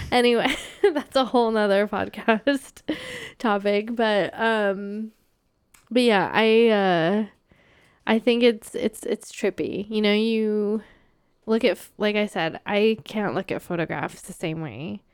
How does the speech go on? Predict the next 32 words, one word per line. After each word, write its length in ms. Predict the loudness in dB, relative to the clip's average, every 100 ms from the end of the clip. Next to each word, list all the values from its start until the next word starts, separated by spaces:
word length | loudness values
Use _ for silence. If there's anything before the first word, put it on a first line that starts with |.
| _ _
ever 260 | -2 0 0
again, 500 | 0 -4 -8 -6 -8 -6
'cause 160 | -4 -2
every 180 | 0 0
time 220 | 2 0
I 80 | 0
look 120 | 0
at 80 | -2
a 60 | -2
photograph, 460 | -2 -2 -2 -6 -6
I'm 60 | -10
like, 260 | -10 -12 -16 _ -12
"I'm 80 | -6
looking 240 | -4 -4
at 80 | -4
ghosts 400 | -4 -4 -6 -10
here," 240 | -12 -12 -12 -20 -20 -4
especially 400 | -2 0 2 2
very 360 | 2 2 2 2
old 220 | 0 -2
photos, 580 | -6 -8 -6 -8 -10 -14 -20 -6
you 100 | 0
know, 200 | 0 2
the 100 | 0
ones 280 | 0 0 -2
where 80 | -2
you 100 | -2
have 180 | -6
the 80 | -12
people 340 | -12 -10 -6 -6
with 160 | -6
the 260 | -6 -6 -6